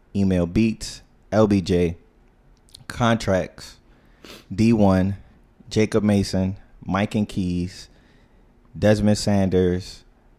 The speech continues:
A O D, Nino Beige, Jay Pettiford, Anthony Chapman, Foreign Specimen, George Benjamin,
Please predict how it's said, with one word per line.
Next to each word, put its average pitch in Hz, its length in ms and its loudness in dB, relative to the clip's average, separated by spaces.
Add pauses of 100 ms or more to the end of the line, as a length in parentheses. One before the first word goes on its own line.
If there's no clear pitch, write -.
(160)
A 107 180 2
O 107 120 8
D, 95 400 0 (760)
Nino 107 680 4 (180)
Beige, 92 640 -2 (100)
Jay 107 240 -2
Pettiford, 92 680 0 (280)
Anthony 104 380 -4
Chapman, 98 600 -6 (720)
Foreign 135 360 2
Specimen, 107 680 0 (720)
George 110 380 4
Benjamin, 107 440 0